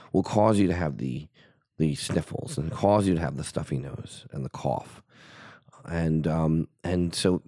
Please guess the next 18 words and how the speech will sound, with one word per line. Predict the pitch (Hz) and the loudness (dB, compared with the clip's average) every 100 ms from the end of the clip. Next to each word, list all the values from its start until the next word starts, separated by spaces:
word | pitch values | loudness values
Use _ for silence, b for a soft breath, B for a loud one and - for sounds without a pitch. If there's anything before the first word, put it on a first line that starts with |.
| 67 65 64 | -14 -20 -2
because | 82 - - - 226 107 80 87 98 - - B B B B _ | -2 -2 -2 2 6 6 6 4 0 -6 -16 B B B B _
there | 107 92 | 4 4
are | 92 | 2
hundreds | - 143 131 120 | 4 4 4 4
of | 107 | 4
these | 95 92 | 4 4
types | 98 90 | 2 0
of | 85 | 2
viruses | 82 80 76 80 | 0 0 -4 -4
around, | 80 120 82 71 73 95 B B B B | 0 2 2 0 -4 -6 B B B B
makes | 110 120 139 | 2 4 2
it | 135 | -6
quite | - 117 104 85 | 0 2 2 0
difficult | 98 - - - - - _ b b b b b | 0 0 -6 -8 -12 -18 _ b b b b b
for | - - | -4 -2
us | 82 82 | -2 -4
to | - | -12
create | - 78 80 - | -8 -6 -6 -10